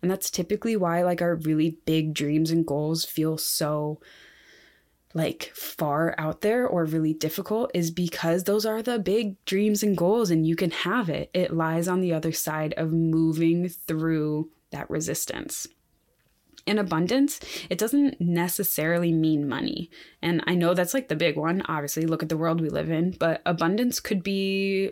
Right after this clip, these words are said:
more love. It could be more patience. It can be more free time to do things with those you love. It could be eating better, cleaner, healthier food.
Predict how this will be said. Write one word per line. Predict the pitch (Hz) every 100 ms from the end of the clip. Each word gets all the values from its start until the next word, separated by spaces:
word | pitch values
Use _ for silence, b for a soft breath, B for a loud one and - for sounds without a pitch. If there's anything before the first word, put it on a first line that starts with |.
| -
more | 170 180 170
love. | 151 220 196 - - B B B
It | 170
could | 202 165
be | 180 180
more | 175 175 170
patience. | - 165 - - - - - -
It | 175
can | - 180
be | 165 175
more | 170 180 165
free | 165 - 160 202
time | - 220 - - _ B B
to | 185
do | 170 160
things | 175 165 160
with | 156
those | - 175
you | -
love. | - 64 - - B B B
It |
could | 170 175
be | 175 185 -
eating | 180 185 175
better, | 165 180 185 185 185 175
cleaner, | - 196 180 175
healthier | - 170 170 180
food. | 170 - 202 220 147 165